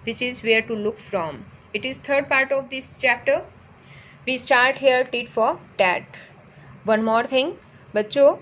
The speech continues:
अगर आपने अभी तक मेरे चैनल को सब्सक्राइब नहीं किया है तो प्लीज सब्सक्राइब कर लें और साथ में दिए बेल आइकन को ज़रूर प्रेस कर लें ताकि मेरी आने वाली वीडियो आपके पास सबसे पहले पहुंच सके और आप इसी तरह से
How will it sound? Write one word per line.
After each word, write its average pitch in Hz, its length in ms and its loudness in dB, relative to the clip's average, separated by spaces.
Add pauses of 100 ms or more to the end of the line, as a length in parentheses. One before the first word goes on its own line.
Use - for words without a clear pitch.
अगर 240 220 4
आपने 254 460 0
अभी 220 260 -6
तक 247 200 0
मेरे 233 140 -2
चैनल 214 300 -2
को 226 140 -8
सब्सक्राइब 208 580 -4
नहीं 190 300 -6
किया 214 200 0
है 233 260 -6
तो 233 120 -2
प्लीज 202 280 -8
सब्सक्राइब 190 580 -4
कर 208 120 -2
लें 226 220 -2
और 349 60 -4
साथ 202 240 0 (100)
में 226 120 -2
दिए 220 140 -6
बेल 196 200 0
आइकन 185 260 -4
को 247 160 -6
ज़रूर 196 360 -6
प्रेस 226 260 -2
कर 233 140 -2
लें 240 200 -4 (380)
ताकि 247 240 -2
मेरी 277 220 -2
आने 220 220 -2
वाली 233 240 -4
वीडियो 208 440 -2
आपके 220 380 -4
पास 202 520 0 (220)
सबसे 220 260 -2
पहले 214 300 -2
पहुंच 226 280 -6
सके 254 360 -2
और 202 300 0
आप 185 300 -2
इसी 240 240 -12
तरह 240 260 -6
से 240 360 -2